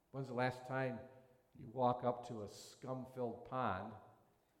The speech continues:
brackish brown water, and said, "Hmm, I can't wait to take a drink"? Doesn't happen, does it? You'd have to be pretty thirsty.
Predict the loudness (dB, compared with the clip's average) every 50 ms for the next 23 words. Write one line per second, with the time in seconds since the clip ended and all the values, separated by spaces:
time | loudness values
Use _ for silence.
0 | _ _ -16 -6 0 4 6 6 6 4 4 0 -2 -2 -4 -10 -14 -16 -16 -12
1 | -6 -2 2 4 4 4 4 2 0 -2 0 4 6 8 8 8 6 4 2 0
2 | -2 -4 -6 -10 -16 -18 -20 -20 -20 -20 -20 _ -14 -10 -10 -8 -8 -4 -2 0
3 | 0 0 -2 -4 -8 -8 -8 -6 -6 -6 -6 -8 -10 -10 -10 -10 -10 -4 -4 -2
4 | -2 -2 -2 -4 -4 -4 -8 -10 -10 -10 -8 -8 -8 -8 -6 -6 -6 -6 -6 -10
5 | -16 -20 -20 -20 -20 -20 _ _ -20 -20 -20 -20 -20 -20 -20 -20 _ _ -20 -20
6 | -20 -20 _ _ _ _ _ _ _ _ _ _ _ -20 _ _ _ _ _ _
7 | _ _ _ _ _ 2 4 4 4 2 2 4 4 4 4 2 -2 -2 0 2
8 | 2 2 0 -6 -10 -12 -14 -20 -20 -20 -20 -20 -20 -20 _ _ _ -2 8 10
9 | 10 10 10 8 2 2 0 0 -2 -6 -6 0 6 10 12 12 12 12 12 12
10 | 12 12 10 6 2 2 8 10 12 12 12 10 6 4 -2 -6 -6 -6